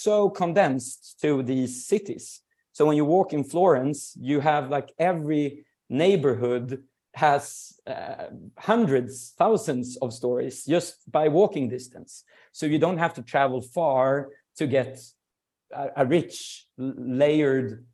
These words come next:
e-, experience of, of the history. So we thought that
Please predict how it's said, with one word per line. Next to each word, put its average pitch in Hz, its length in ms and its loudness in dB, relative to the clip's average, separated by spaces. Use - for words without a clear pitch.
e-, 139 380 -6
experience 147 640 -2
of, 120 320 -4
of 120 200 -4
the 127 100 0
history. 123 520 -2
So 131 480 2
we 160 200 -2
thought 143 520 -2
that 127 320 -4